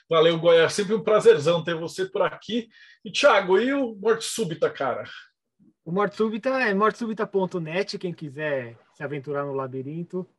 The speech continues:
Speaker 2: é por lá mesmo. E agradecer a, a palestra aqui do Jean, a participação maravilhosa do Goya. E, e,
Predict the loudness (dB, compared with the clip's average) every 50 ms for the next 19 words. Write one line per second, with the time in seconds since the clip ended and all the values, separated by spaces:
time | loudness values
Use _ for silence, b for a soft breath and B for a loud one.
0 | _ _ _ _ _ _ _ _ _ -14 -14 -10 -8 -6 -4 -4 -4 -4 -6 -4
1 | -2 -2 -2 -2 -4 -6 -10 -10 -12 -16 _ _ _ _ _ _ _ _ _ -12
2 | -10 -8 -6 -6 -6 -6 -6 -8 -10 -12 -16 _ _ -14 -8 -4 -4 -2 0 -2
3 | -2 0 0 0 2 2 0 -2 -2 -4 -4 -4 -4 -6 -6 -4 -6 -6 -8 -8
4 | -12 -14 -14 -14 -12 -12 -12 -8 -4 -4 -2 -2 0 -2 0 -2 -2 -2 -2 -4
5 | -6 _ -10 -10 -10 -12 -14 -10 -10 -10 -10 -8 -8 -8 -8 -8 -8 -10 -8 -8
6 | -8 -6 -6 -6 -8 -10 -12 -16 -18 -12 -8 -6 -6 -6 -4 -2 -2 -2 -2 b
7 | b b b _ -10 -10 -10 _ _ _ -10